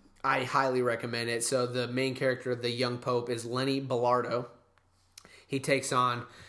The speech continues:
the, the name of Pope Pius the thirteenth, and he is just a really dense character, and obviously there's only been three episodes, but I think the potential is there, and he's deep, he's dark.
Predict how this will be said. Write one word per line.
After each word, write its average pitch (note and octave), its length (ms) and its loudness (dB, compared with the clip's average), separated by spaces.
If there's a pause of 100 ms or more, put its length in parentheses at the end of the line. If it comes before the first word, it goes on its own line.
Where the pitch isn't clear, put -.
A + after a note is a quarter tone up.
(120)
the, B2 220 -2 (140)
the B2+ 140 -2
name B2+ 380 0
of A#2 360 -4
Pope - 280 -2
Pius B2 440 0
the A#2+ 140 -8
thirteenth, A#2+ 560 -2 (540)
and B2+ 300 0
he A#3+ 380 -2
is D3 440 -4
just B2+ 420 0 (140)
a A#2+ 140 0
really C#3 340 0
dense C3 360 -2
character, A#2 640 -2
and A2+ 360 -4
obviously C3+ 440 0
there's B2 180 -2
only B2 180 -2
been A#2+ 180 -4
three B2 220 -2
episodes, A2+ 520 -4 (420)
but B2 180 0
I B2 100 2
think C3+ 280 -2
the C3+ 60 -8
potential B2+ 960 -4
is B2 300 -4
there, A#2+ 440 -2 (140)
and A#2 300 -6
he's A#2+ 300 -8
deep, B2 380 -4
he's A#2+ 240 -8
dark. A#2+ 480 -2